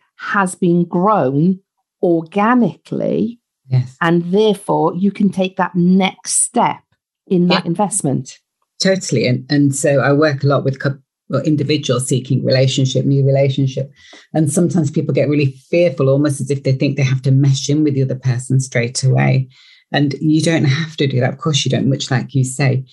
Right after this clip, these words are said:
Speaker 2: feel it out one step at a time. If it feels okay, if it's not compromising your boundaries, if you're not,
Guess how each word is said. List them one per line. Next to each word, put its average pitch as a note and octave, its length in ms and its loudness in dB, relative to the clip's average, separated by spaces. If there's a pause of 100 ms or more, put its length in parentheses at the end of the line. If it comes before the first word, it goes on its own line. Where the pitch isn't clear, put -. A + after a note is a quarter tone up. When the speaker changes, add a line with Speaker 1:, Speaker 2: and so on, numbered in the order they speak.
(220)
Speaker 2:
feel C3 300 0
it C3+ 220 0
out C3 400 0
one C#3 200 2
step C3 320 -2
at - 80 -4
a C3+ 60 0
time. C3+ 420 -2
If C3+ 160 -2
it - 160 -4
feels B2+ 300 -2
okay, C3 440 -2
if C#3+ 100 -4
it's C3+ 180 -6
not C3 160 -2
compromising B2+ 600 -2
your B2+ 80 0
boundaries, D3 560 0
if C3+ 140 -10
you're C3+ 100 2
not, B2+ 360 -2